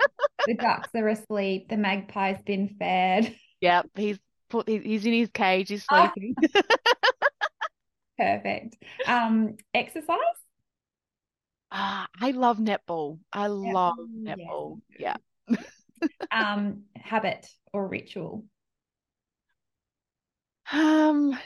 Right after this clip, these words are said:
Speaker 2: ooh, I have been really bad at them, uh, but ever since starting in the collective, I have introduced some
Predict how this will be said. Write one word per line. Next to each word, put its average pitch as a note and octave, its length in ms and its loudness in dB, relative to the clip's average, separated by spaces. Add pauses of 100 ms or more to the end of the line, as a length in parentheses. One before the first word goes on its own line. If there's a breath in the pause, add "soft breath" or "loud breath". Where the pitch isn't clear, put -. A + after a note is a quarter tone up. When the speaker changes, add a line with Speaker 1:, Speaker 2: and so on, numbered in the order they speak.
(480 loud breath)
Speaker 2:
ooh, E3 840 -8 (420)
I G#3 580 2
have F#3+ 100 -10
been F#3+ 160 -2
really F3+ 200 0
bad E3 360 0
at - 100 -18
them, D4+ 240 -2 (120)
uh, - 80 -8 (140)
but E3+ 280 -2 (380)
ever E3+ 160 -10
since - 360 -10 (440)
starting G3 380 -2
in F#3 60 -6
the F#3 100 -8
collective, F#3 520 -6 (380 loud breath)
I F3 500 2
have E3+ 220 -6
introduced E3 640 -10
some D3+ 280 -8